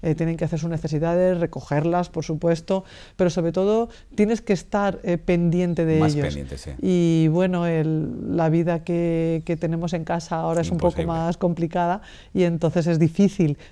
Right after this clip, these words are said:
Speaker 1: tener esa atención con, con los perros, pero el gato que, bueno, tiene su arena, tiene su agua,
Speaker 2: Es
Speaker 1: tiene su
Speaker 2: distinto,
Speaker 1: comida,
Speaker 2: distinto.
Speaker 1: tiene, tiene otra ocupación di-, diferente, sí.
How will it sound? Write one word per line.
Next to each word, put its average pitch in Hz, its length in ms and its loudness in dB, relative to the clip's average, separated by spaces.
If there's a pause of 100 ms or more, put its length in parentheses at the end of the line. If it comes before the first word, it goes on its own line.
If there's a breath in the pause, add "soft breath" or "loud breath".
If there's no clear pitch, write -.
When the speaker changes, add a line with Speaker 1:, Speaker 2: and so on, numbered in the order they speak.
Speaker 1:
tener 170 400 2
esa 165 300 0
atención 160 580 0
con, 151 560 -2 (260 loud breath)
con 156 800 0
los 147 140 -2
perros, 156 540 2
pero 156 400 2
el 156 100 0
gato 165 320 0
que, 156 460 0
bueno, 170 260 -4
tiene 156 300 -2
su 165 100 0
arena, 165 400 0
tiene 160 260 -2
su 160 180 -2
agua, 160 240 0
Speaker 2:
Es 160 60 -2
Speaker 1:
tiene 165 120 -2
su 160 60 -2
Speaker 2:
distinto, 170 200 -2
Speaker 1:
comida, 160 260 0
Speaker 2:
distinto. 147 380 -12
Speaker 1:
tiene, 160 800 0
tiene 160 300 0
otra 160 280 2
ocupación 156 640 0
di-, 147 220 2
diferente, 143 580 -4
sí. 151 240 -6